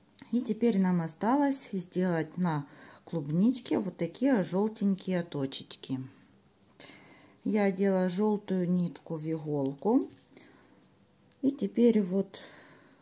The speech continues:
внизу начинаю снизу.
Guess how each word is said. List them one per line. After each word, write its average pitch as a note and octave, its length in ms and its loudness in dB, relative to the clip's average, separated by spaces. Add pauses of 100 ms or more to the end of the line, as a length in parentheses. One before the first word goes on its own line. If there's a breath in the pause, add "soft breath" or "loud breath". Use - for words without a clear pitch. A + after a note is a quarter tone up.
(120)
внизу F#3+ 800 2 (4000 loud breath)
начинаю F3+ 720 -2
снизу. D#3 880 0